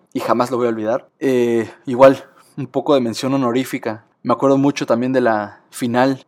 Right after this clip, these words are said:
del Mundial sub diecisiete en dos mil cinco en Perú. Eh, me acuerdo mucho haber ido con mis abuelos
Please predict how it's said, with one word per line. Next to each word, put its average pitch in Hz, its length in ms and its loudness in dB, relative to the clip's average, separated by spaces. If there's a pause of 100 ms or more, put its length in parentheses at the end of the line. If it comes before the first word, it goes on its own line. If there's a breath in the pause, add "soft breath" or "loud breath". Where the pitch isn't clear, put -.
del 110 720 -6 (420)
Mundial 127 280 4
sub 127 160 -6
diecisiete 131 480 -6
en 123 80 -4
dos 110 160 -6
mil 120 160 -6
cinco 139 340 -6
en 120 80 -10
Perú. 117 460 -6
Eh, 104 880 -8
me 135 120 -6
acuerdo 127 280 -2
mucho 131 260 -4
haber 117 160 -2
ido 117 480 -6
con 127 140 -2
mis 113 160 -4
abuelos 117 400 -2